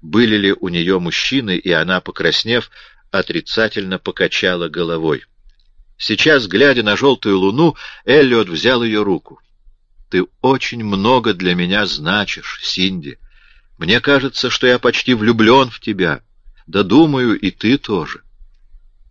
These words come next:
Но у нас ничего не выйдет. Что-то есть во мне такое, что всем приносит несчастье,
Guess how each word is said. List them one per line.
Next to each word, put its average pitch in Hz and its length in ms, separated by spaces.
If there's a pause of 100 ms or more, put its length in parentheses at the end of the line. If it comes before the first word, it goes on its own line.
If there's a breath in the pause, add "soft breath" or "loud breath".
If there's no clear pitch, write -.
(140)
Но 135 160
у 107 40
нас 110 280
ничего 95 440
не 85 120
выйдет. 82 480 (1160)
Что-то 180 300
есть 180 280
во 165 80
мне 156 180
такое, 151 460 (320 loud breath)
что - 220
всем 156 260
приносит 139 460
несчастье, 123 680